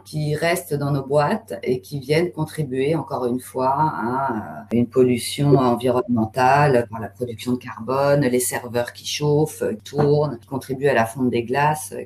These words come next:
Donc, du coup, il y a déjà vraiment cette, euh, ce besoin de, euh, d'avoir une consommation, euh, rationnelle de, de l'information, de la news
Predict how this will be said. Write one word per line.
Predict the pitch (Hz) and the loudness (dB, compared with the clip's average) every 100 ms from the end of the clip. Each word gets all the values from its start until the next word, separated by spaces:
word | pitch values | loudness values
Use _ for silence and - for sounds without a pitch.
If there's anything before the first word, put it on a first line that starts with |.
| - | -2
Donc, | 135 - - | 0 -2 -4
du | 165 | -2
coup, | 170 262 | 2 4
il | |
y | 233 | 6
a | |
déjà | 165 175 220 226 - | 6 4 4 2 -4
vraiment | - 165 190 | -2 2 2
cette, | 233 170 - - | 2 2 0 0
euh, | 120 92 85 - | 0 0 -6 -12
ce | - 202 | -2 4
besoin | 175 233 254 233 247 247 285 320 | 6 8 8 6 4 2 0 -2
de, | 226 202 | -4 -6
euh, | 247 240 - 151 | -8 -6 -6 -4
d'avoir | 160 165 226 | -4 -2 -2
une | 185 165 | -4 -6
consommation, | 196 202 214 202 202 - 214 208 208 | -10 -6 -6 -4 -8 -8 -4 -4 -4
euh, | 139 | -8
rationnelle | 135 170 226 - 196 196 190 185 | -8 -6 -6 -4 -4 -4 -4 -4
de, | 127 113 82 87 | -4 -4 -6 -8
de | - | -6
l'information, | 143 139 156 143 139 - 196 247 269 | -6 -8 -8 -8 -8 -6 -2 0 0
de | 190 | 2
la | 160 | 2
news | 151 165 196 247 | 2 2 4 4